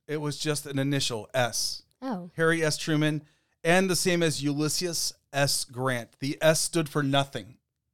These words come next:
Speaker 1: We are finishing up our, our last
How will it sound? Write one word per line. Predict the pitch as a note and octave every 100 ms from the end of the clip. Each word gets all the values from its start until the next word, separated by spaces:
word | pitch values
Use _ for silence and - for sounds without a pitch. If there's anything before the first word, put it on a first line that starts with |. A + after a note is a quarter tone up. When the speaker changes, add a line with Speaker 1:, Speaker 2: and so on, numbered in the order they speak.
| _ _ _ _
Speaker 1:
We | D#3 G#3
are | F#3+ F3+
finishing | - F#3+ - F3+
up | E3
our, | D3 C#3+ C#3+ C3+ B2+ - - -
our | C3+
last | B2+ C#3+ D3+ D#3+ - -